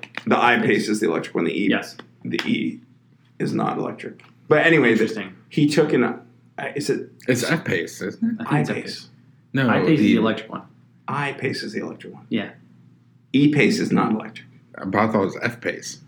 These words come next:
Speaker 1: I don't know, maybe. Is there an E-Pace?
Speaker 3: I, who knows?
Speaker 2: Dude, I don't know.
Speaker 3: Whatever.
Speaker 1: E-Type?
Speaker 3: It's a Jaguar.
Speaker 2: Yeah.
Speaker 3: I'm
Speaker 1: Um,
Speaker 3: sorry, it's a Jaguar.
Speaker 2: This is an Audi Club thing.
Speaker 1: <laughs> Anyway. Uh, but the, no, the talk was that, like, some chargers, like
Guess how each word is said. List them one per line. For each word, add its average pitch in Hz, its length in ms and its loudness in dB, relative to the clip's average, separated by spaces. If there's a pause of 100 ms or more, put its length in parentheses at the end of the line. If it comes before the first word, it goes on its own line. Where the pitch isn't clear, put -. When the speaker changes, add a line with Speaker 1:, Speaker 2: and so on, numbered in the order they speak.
(880)
Speaker 1:
I - 120 -2
don't - 120 -6
know, - 40 -10
maybe. - 240 -6
Is - 140 -6
there 147 180 6
an 139 80 4
E-Pace? 135 160 4
Speaker 3:
I, 131 160 6
who 151 160 8
knows? 95 240 4
Speaker 2:
Dude, 127 240 6
I 120 100 4
don't - 140 -2
know. - 80 8
Speaker 3:
Whatever. - 200 6
Speaker 1:
E-Type? 147 100 8
Speaker 3:
It's 156 80 4
a 139 40 6
Jaguar. 95 600 4
Speaker 2:
Yeah. 95 300 -8
Speaker 3:
I'm 135 220 6
Speaker 1:
Um, - 40 4
Speaker 3:
sorry, 110 220 6
it's 120 220 0
a 123 60 4
Jaguar. 98 520 -2 (160)
Speaker 2:
This 160 120 -2
is 165 100 -6
an 123 80 -4
Audi 98 180 -6
Club 95 220 -16
thing. 95 160 -18 (180)
Speaker 1:
<laughs> - 180 -12
Anyway. 143 600 4 (1040)
Uh, 127 380 6
but 151 240 4
the, 156 120 4
no, 160 160 4
the 139 100 2
talk 170 280 2
was 165 180 2
that, 147 160 2
like, 120 160 2
some 127 400 2
chargers, 120 420 4
like 110 200 0